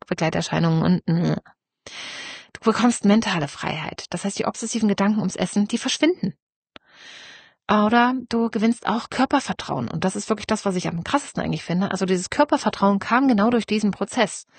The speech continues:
Du lernst, dass dein Körper weise ist und dass der selber das macht und du das mit dem Kopf gar nicht steuern musst.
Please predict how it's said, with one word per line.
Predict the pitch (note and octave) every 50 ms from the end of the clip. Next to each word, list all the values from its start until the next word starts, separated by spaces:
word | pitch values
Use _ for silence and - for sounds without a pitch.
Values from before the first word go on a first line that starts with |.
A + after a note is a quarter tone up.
| - - - - - - - - _
Du | - G#3
lernst, | G3 F#3+ F#3+ G#3 B3+ C4 - - - - _ _ _ _
dass | - G3+ - -
dein | A3+ A3 G#3+
Körper | - G3+ G3 - - G#3+ G#3 - - _
weise | - E3+ F#3 A#3+ A#3+ A3+ F#3
ist | - - -
und | D#3 D#3+
dass | E3 -
der | - F3 F3+
selber | F3 - E3+ F3+ B3+ B3 A3 F#3+
das | - D#3+ - - -
macht | E3 E3+ - -
und | F3+ F3+
du | F#3
das | F#3 G3 F#3+ G3
mit | F#3+ G3
dem | G3
Kopf | - - G3+ - -
gar | - F3 F#3
nicht | G3+ G3+
steuern | - - E3+ F3+ F#3+ G#3
musst. | A#3 D4+ - - - - -